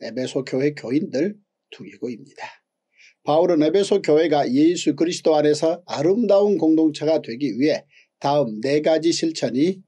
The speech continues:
필요하다고 가르칩니다. 첫째, 교회의 일치를 증진하라고 말합니다. 둘째, 그리스도인의 덕을 세우라고 말합니다.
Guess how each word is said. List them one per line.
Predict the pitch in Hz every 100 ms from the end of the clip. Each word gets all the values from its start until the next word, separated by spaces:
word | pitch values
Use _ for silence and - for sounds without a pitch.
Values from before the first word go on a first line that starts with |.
| _
필요하다고 | - 156 98 101 - - 143
가르칩니다. | 120 113 147 - - - _ _ _ _ _ -
첫째, | 165 107 - - - -
교회의 | 165 208 220 151
일치를 | 170 - 175 190 196 - -
증진하라고 | - 127 131 123 110 113 143
말합니다. | 151 151 113 92 - - _ _ _ - - -
둘째, | 165 156 117 - _ _
그리스도인의 | 151 160 151 143 131 113
덕을 | - 143 156 180 180
세우라고 | - 170 160 110 120
말합니다. | 139 131 131 - -